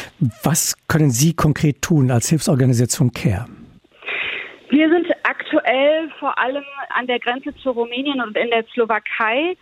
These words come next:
Speaker 2: über Partner tätig, aber auch in der Ukraine selbst in Lemberg. Wir verteilen Hygieneprodukte wie zum Beispiel Windeln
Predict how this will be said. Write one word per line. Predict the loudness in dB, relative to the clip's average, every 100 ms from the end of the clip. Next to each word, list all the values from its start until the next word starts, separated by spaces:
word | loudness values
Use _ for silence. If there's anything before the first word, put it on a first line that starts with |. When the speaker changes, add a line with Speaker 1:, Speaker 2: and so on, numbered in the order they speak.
| -16 -10
Speaker 2:
über | -4 -2 -2
Partner | -4 -2 -2 -2 -6 -6
tätig, | -8 -8 -8 -8 -4
aber | -2 0 -2
auch | -4
in | -4 -2
der | -2 -4
Ukraine | -8 -6 -6 -6 -2
selbst | 0 0 -4 -8
in | -2
Lemberg. | 0 0 -2 -2 -2 -4 -6 -20 -20 _
Wir | -2
verteilen | 0 -4 -4 -2 -2 -2 -4 -6 -12 -20 _
Hygieneprodukte | -4 -4 0 0 0 -2 0 0 0 0 -4 -4
wie | -6
zum | -4
Beispiel | -2 -2 -2 0 0 0
Windeln | -2 0 0 0 -2